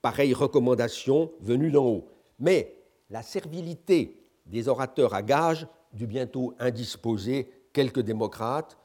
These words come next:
surtout lorsqu'il s'agissait d'octroyer des honneurs plus inhabituels, <clears throat> voire extravagants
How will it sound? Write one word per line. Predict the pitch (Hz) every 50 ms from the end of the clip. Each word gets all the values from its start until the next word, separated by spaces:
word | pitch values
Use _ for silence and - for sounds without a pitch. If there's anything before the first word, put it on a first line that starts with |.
| _ _
surtout | - - 147 131 - - 160 165 156 - -
lorsqu'il | 104 120 117 - - 113 104
s'agissait | - 131 113 110 123 113 - - 120 98
d'octroyer | 92 101 - - - 120 117 110
des | 107 101 92
honneurs | 110 101 110 113 107 98 80 - _ _ _ _ _ _
plus | - 123 147 185 202 180
inhabituels, | 147 127 120 104 107 104 - 107 104 110 131 147 165 165 165 - - _ _ _ _ _ _ _ _ _ _ _ -
<clears throat> | 117 117 107 95 87 80 78
voire | 78 - 92 110 127 123 -
extravagants | 107 - - - - 104 95 95 113 110 110 123 139 165 165